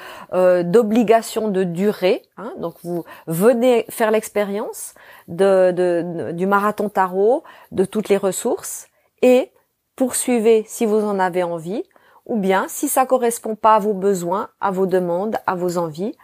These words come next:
eh bien, vous vous désabonnez tout simplement.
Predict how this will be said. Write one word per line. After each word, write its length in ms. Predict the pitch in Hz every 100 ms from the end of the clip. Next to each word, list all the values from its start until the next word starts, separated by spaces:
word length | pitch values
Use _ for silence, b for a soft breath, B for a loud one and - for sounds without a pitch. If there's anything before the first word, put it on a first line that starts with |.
| b
eh 100 | -
bien, 340 | 180 170 156 - _
vous 140 | 262
vous 140 | 226 226
désabonnez 680 | 202 196 185 185 185 202 _ -
tout 100 | 208
simplement. 500 | 196 175 - 156